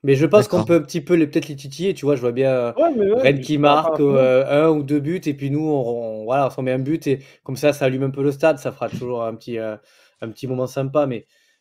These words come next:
Speaker 1: je, je suis persuadé que l'équipe, elle va encore passer à côté du match et qu'on va se faire, et qu'on va se faire croquer, et que nous, on sera, je sais pas
Speaker 2: Il y a une
Speaker 1: pourquoi.
Speaker 2: grosse équipe en face,
Speaker 1: On ira à
Speaker 2: mais je
Speaker 1: côté.
Speaker 2: pense qu'on, on aura des, des joueurs valeureux. J'espère qu'on aura la grosse équipe, l'équipe titulaire,
Speaker 3: Ouais,
Speaker 2: euh,
Speaker 3: je
Speaker 2: comme
Speaker 3: suis
Speaker 1: Moi, je,
Speaker 2: d'habitude.
Speaker 3: d'accord.
Speaker 1: oui, je pense pas pourquoi ils changeraient,
Speaker 2: C'est un
Speaker 1: euh.
Speaker 2: bon moyen de se tester, de se jauger.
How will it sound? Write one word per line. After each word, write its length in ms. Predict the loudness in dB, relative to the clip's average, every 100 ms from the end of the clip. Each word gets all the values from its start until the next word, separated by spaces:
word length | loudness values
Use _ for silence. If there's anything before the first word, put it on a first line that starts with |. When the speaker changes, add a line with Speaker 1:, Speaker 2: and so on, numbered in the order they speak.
| _ -20
Speaker 1:
je, 340 | -8 -6 -6
je 120 | -6 -8
suis 140 | -4
persuadé 380 | -4 -2 -4 -6
que 60 |
l'équipe, 240 | -8 -8 -6
elle 60 |
va 100 | -6
encore 180 | -4 -8
passer 220 | -8 -8
à 20 | -10
côté 240 | -8 -10
du 120 | -10
match 220 | -12 -14
et 60 | -16
qu'on 120 | -12
va 80 | -12
se 80 | -10
faire, 200 | -10 -10
et 20 | -10
qu'on 140 | -10
va 100 | -8
se 60 | -8
faire 120 | -8
croquer, 440 | -8 -6 -2 -2
et 60 | -2
que 180 | -6 -8
nous, 160 | -6
on 180 | -6 -8
sera, 520 | -10 -10 -8 -6 -8 -8
je 100 | -6
sais 140 | -2
pas 80 | 0
Speaker 2:
Il 40 |
y 20 |
a 20 | 2
une 60 |
Speaker 1:
pourquoi. 220 | 2 4
Speaker 2:
grosse 120 | 2 2
équipe 300 | -2 -2 0
en 100 | 0
face, 380 | 2 2 2
Speaker 1:
On 60 | -2
ira 40 |
à 340 | 0 0 0 -2
Speaker 2:
mais 40 |
je 80 | -2
Speaker 1:
côté. 140 | -4 -6
Speaker 2:
pense 160 | -8
qu'on, 240 | -8 -10 -10 _ _ _ -20 -16
on 80 | -8
aura 180 | -6 -4
des, 320 | -4 -4 -4
des 100 | -6
joueurs 220 | -4 -4
valeureux. 360 | 0 0 0 -4
J'espère 280 | -8 -12 -10
qu'on 160 | -8
aura 120 | -4
la 120 | -4 -4
grosse 200 | -6 -10
équipe, 280 | -12 -14
l'équipe 260 | -14 -14 -14
titulaire, 640 | -14 -12 -8 -8 -8 -18 -14
Speaker 3:
Ouais, 120 | -14
Speaker 2:
euh, 60 | -8
Speaker 3:
je 40 |
Speaker 2:
comme 120 | -4
Speaker 3:
suis 80 | 0
Speaker 1:
Moi, 160 | 4 4
je, 60 |
Speaker 2:
d'habitude. 140 | 2 -4
Speaker 3:
d'accord. 100 | -4
Speaker 1:
oui, 240 | -2 0
je 120 | 0 -2
pense 180 | -6 -4
pas 80 |
pourquoi 220 | -4 0 -2
ils 40 |
changeraient, 300 | -2 -8 0
Speaker 2:
C'est 80 | 4
un 80 | 4
Speaker 1:
euh. 100 | 2
Speaker 2:
bon 220 | 2 2
moyen 420 | 2 0 0 -2
de 140 | -4
se 160 | -6 -6
tester, 400 | -6 -8 -6 -8
de 140 | -6
se 180 | -6 -4
jauger. 500 | -4 -6 -8 -10 -12